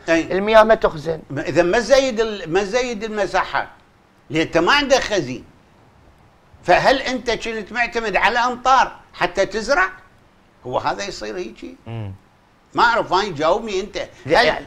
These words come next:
Speaker 2: يعني
Speaker 1: الدولة
Speaker 2: اليوم
Speaker 1: تعتمد إذا أكو أمطار نزرع،
Speaker 2: ال-،
Speaker 1: ماكو، هذا
Speaker 2: ال-،
Speaker 1: المفهوم
Speaker 2: يع-،
Speaker 1: مال
Speaker 2: يعني
Speaker 1: الدولة؟
Speaker 2: قصدك اليوم اللي صار الخلاف بين وزارة الموارد المائية اللي كل سنة يتجدد ووزارة الزراعة حول المساحات المزروعة، إنك أنت، أنت تميل مع وزارة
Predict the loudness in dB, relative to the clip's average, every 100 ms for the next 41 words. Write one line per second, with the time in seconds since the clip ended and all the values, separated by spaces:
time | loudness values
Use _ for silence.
0 | -2 2 6 6 6 6 8 8 6 -2
1 | 0 4 4 4 4 2 2 4 4 2
2 | 0 2 2 2 -2 2 0 2 2 2
3 | 2 2 2 4 6 6 4 4 6 6
4 | 4 4 4 4 0 2 8 8 8 4
5 | 4 4 4 -2 0 2 2 -2 -2 0
6 | 0 -2 -6 -4 -2 -4 0 -2 -2 -4
7 | -6 -8 -10 -10 -10 -10 -4 -4 0 2
8 | 2 -2 -6 -2 0 0 0 0 -4 -8
9 | -18 -14 -10 -4 -2 2 0 0 -10 -10
10 | -6 -6 -8 -12 -20 -20 -14 -4 -4 -4
11 | -8 -6 -8 -8 -10 -8 -8 -10 -10 -8
12 | -6 -4 0 2 2 4 2